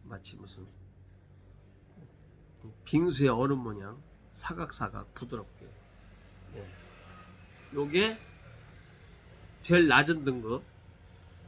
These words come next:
그리고 요게 그 다음 등급, 프레치, 프레치디, 그 다음에 큐에이치디, 프레치디. 예. 내병님은 요거를 전격 밀어볼 생각입니다.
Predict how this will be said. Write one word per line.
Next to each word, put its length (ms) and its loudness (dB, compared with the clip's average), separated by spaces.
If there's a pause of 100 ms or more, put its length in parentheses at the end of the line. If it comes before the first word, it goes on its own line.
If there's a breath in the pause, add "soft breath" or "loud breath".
(200)
그리고 480 -6 (520)
요게 300 -4
그 160 0
다음 440 2
등급, 360 -8 (420)
프레치, 360 -10
프레치디, 560 -8 (760)
그 60 -8
다음에 640 2 (460)
큐에이치디, 480 -2
프레치디. 480 -4 (720)
예. 100 -16 (680)
내병님은 460 2
요거를 420 4
전격 540 2
밀어볼 340 4
생각입니다. 600 -4